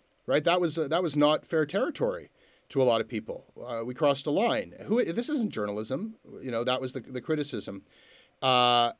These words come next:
and you fast forward, and that was before Me Too, uh, you know, a-, at least before that exploded, uh,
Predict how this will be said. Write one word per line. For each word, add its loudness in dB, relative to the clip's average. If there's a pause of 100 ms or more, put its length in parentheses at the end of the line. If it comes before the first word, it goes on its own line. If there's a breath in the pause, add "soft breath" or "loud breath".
(280)
and 2 (1400)
you 0
fast 2
forward, 2 (260)
and -2
that 2
was 0
before 4
Me -2
Too, -8 (580)
uh, 0 (180)
you -8
know, -4
a-, -4
at -4
least -8
before -4
that 0
exploded, -6
uh, -2